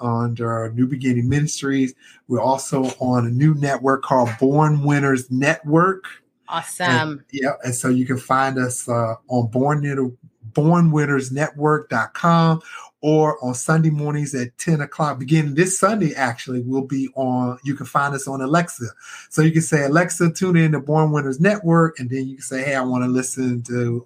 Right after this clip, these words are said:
Speaker 1: uh, Doctor Byron J. Williams." So we got a couple of things going on.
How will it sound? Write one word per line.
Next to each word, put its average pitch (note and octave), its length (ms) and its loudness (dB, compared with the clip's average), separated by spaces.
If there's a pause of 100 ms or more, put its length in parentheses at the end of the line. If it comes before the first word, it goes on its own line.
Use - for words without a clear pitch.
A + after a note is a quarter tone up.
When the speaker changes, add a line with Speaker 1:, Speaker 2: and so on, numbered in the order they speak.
(100)
Speaker 1:
uh, A#2 200 -4
Doctor A#2+ 360 -2
Byron A#2+ 360 0
J. A#2 160 -4
Williams." A2 440 -10 (380)
So D3 280 0
we E3+ 100 2
got E3 180 2
a - 20 -16
couple G#3 320 0
of G#3 140 -2
things F3+ 320 2
going E3+ 300 2
on. E3 360 4